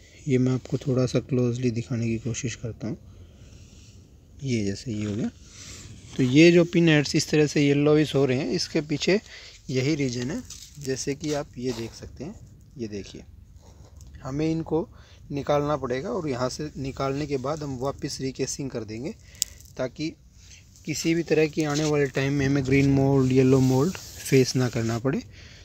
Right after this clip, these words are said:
तो देखिए, ये जैसे कुछ पिन हेड्स हैं जो ह्यूमिडिटी ज़्यादा होने की वजह से ये हमें इशू आ रहा था। और देखिए, एक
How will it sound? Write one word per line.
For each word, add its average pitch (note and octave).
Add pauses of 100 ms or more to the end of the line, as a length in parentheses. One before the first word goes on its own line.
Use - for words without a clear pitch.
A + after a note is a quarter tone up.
(140)
तो -
देखिए, B2
ये C#3+ (160)
जैसे C3
कुछ -
पिन D#3+
हेड्स B2
हैं F#3 (400)
जो D3 (720)
ह्यूमिडिटी E3+ (100)
ज़्यादा D#3+
होने D3+
की E3+
वजह D3+
से D3+
ये D3
हमें C3+
इशू C#3
आ C3+
रहा A#2+
था। E3+
और G#3
देखिए, E3
एक D#3+